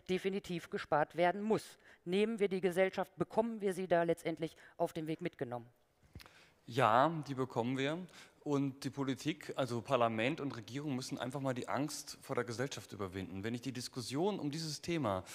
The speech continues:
Speaker 2: auch im kleinen Kreis, auch bei der Adenauer Stiftung, "Ah, Neitzel, damit kann ich ja keine Wahlen gewinnen." Und ich würd-, da würde ich sagen, ist der, der Medienwissenschaftler in mir, es sind kommunizierende Röhren.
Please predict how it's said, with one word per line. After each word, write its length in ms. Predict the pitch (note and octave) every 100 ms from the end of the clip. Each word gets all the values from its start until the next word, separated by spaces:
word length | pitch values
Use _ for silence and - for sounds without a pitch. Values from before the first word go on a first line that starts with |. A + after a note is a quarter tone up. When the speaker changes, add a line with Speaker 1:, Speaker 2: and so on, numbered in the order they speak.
| - -
Speaker 2:
auch 240 | - C#3+
im 120 | D3+ C#3+
kleinen 400 | C#3 B2 C3 C3+
Kreis, 400 | A#2+ A#2 C#3 C#3
auch 100 | B2+
bei 120 | B2+
der 100 | A2
Adenauer 460 | A2+ C#3 C#3 B2+
Stiftung, 360 | A#2+ B2+ - A#2+
"Ah, 380 | C#3+ D3 D3+ D3+
Neitzel, 380 | D3 D3+ D3 -
damit 200 | C#3+ C3+
kann 140 | C#3+
ich 80 | C#3
ja 80 | C3+
keine 340 | C#3 C3+ B2+
Wahlen 320 | B2+ C3+ D3
gewinnen." 380 | C3+ A#2+ C3 C3+ - - - -
Und 180 | C3+
ich 160 | C3 C3+
würd-, 140 | C#3
da 100 | C#3
würde 120 | B2+ D3+
ich 120 | C3
sagen, 340 | - B2+ B2+
ist 180 | A#2+ -
der, 120 | B2+ - - -
der 320 | A#2+ A#2 A#2+
Medienwissenschaftler 920 | D#3+ A3 C3+ B2+ C3 A#2 B2+ - A2+
in 120 | A#2
mir, 220 | A2+ C#3 D3+ - - -
es 120 | B2+
sind 180 | F#3 D#3+
kommunizierende 800 | E3+ D#3 C#3+ - - G3 F3 D#3+
Röhren. 420 | E3+ C3+ F2 E2